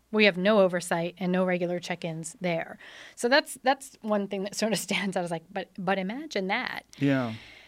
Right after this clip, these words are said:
Speaker 1: Uh, you know, the other thing is firearms training. Obviously, it is super important if you're going to carry a weapon to be able to use it and to use it well.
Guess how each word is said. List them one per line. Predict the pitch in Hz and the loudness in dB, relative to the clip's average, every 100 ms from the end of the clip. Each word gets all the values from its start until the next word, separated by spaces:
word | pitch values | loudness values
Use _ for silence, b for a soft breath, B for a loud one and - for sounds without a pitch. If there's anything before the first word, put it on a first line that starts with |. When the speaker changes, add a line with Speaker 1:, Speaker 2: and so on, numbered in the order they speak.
| B | B
Speaker 1:
Uh, | - 196 - - | 4 4 4 2
you | 254 | 4
know, | 214 | 6
the | 214 226 | 6 6
other | 311 320 | 4 2
thing | 180 170 175 | 0 0 -2
is | 185 185 180 180 - - B B B _ - | 2 2 2 0 -4 -8 B B B _ -2
firearms | - 214 240 185 | 2 4 4 2
training. | - 190 185 185 | 2 0 2 0
Obviously, | 185 214 185 | 0 0 0
it | 175 | -2
is | 175 | -2
super | - 170 185 | -6 -2 -2
important | 170 170 165 175 170 - | -2 -6 -6 -8 -8 -10
if | 202 - | -8 -8
you're | 180 | -4
going | 180 175 | -4 -4
to | |
carry | 175 175 165 | -2 -2 0
a | |
weapon | 165 170 180 | -2 -4 -4
to | 170 | -4
be | 175 | -2
able | 170 | -4
to | 165 | -6
use | 165 170 | -6 -4
it | 170 170 - | -4 -6 -6
and | 170 | -8
to | - | -8
use | 160 156 | -8 -8
it | 165 | -6
well. | 196 175 170 - | -6 -4 -6 -10